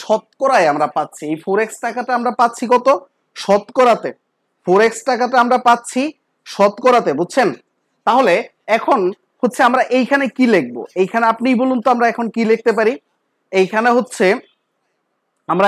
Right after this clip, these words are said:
এখন যেটা করব যে ফোর এক্স টাকা বেশি হলে ক্রয় মূল্য কত সেটা আমাদের দেখতে হবে। এই যে দেখুন, এইখানে বিক্রয় মূল্য, এই বিক্রয় মূল্যেরও ক্রয় মূল্য একশো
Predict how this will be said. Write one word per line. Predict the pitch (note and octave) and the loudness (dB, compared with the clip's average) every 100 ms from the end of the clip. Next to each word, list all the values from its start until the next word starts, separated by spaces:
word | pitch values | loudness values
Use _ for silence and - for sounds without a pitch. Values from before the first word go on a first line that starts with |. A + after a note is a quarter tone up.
| G#3 | 2
এখন | A3 F#3+ | 0 -2
যেটা | G#3 F#3 G3 | 0 0 2
করব | E3+ D3 B3 - _ _ - C3 | 2 0 -2 -4 _ _ -18 -2
যে | E3 F3+ A#3 _ _ - | 0 0 -4 _ _ 0
ফোর | G3+ C4 | 4 4
এক্স | C4+ - C4+ | 2 -6 -6
টাকা | C4+ G#3 D3+ | -4 -4 0
বেশি | G#3 A3 B3+ | 0 0 -4
হলে | B3+ C4+ C4+ | -2 -2 -4
ক্রয় | C4+ C#4+ D4 | -2 -2 -2
মূল্য | D4+ D4 C#4 | -2 -2 -2
কত | A3+ C3 - | -4 -6 -4
সেটা | A3+ A#3 | 0 2
আমাদের | G#3+ F#3+ E3 | 2 0 -2
দেখতে | F3+ - B2+ | -4 -4 -8
হবে। | A2+ - _ _ _ _ - | -10 -16 _ _ _ _ -6
এই | G3 G#3 | -4 -2
যে | E3 | -6
দেখুন, | C3 - F#3 | -8 -12 -8
এইখানে | G3 A3+ A#3 D#3+ | -8 -6 -8 -8
বিক্রয় | F#3+ F#3+ C4 A#3+ | -8 -6 -2 0
মূল্য, | D#4 - _ A#3 | -2 -4 _ -2
এই | C4+ C#4+ B3 | 0 0 -2
বিক্রয় | B3+ C#4 C#4 | -4 -4 -4
মূল্যেরও | C#4 C4+ C4+ C4+ | -2 0 -2 -2
ক্রয় | C4+ C#4 C#4 | -4 -2 -4
মূল্য | C#4 C#4 | -4 -4
একশো | C#4 - | -6 -8